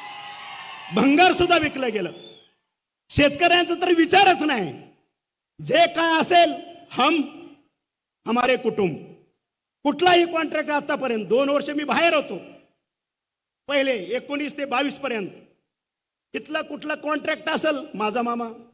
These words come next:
इथलं काय कॉन्ट्रॅक्ट असेल, माझा काका, इथलं काय कॉन्ट्रॅक्ट असेल, माझा भाऊ. अरे, शिवसैनिक देशोधडीला लागले, "जय भवानी, जय शिवाजी" करून.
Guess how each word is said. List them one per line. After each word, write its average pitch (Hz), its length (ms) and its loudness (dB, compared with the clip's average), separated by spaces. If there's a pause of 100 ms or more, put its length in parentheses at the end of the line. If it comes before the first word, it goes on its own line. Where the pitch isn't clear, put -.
(140)
इथलं 302 260 -4
काय 302 180 -2
कॉन्ट्रॅक्ट 294 400 -6
असेल, 294 180 -8 (240)
माझा 214 260 -2
काका, 233 340 -10 (320)
इथलं 302 240 2
काय 302 160 -2
कॉन्ट्रॅक्ट 294 420 -8
असेल, 294 220 -6 (200)
माझा 220 300 0
भाऊ. 233 280 -2 (540)
अरे, 294 220 2
शिवसैनिक 330 580 0
देशोधडीला 359 640 4
लागले, 330 320 0
"जय 311 200 0
भवानी, 302 380 0
जय 294 200 -2
शिवाजी" 277 320 -4
करून. 247 300 -6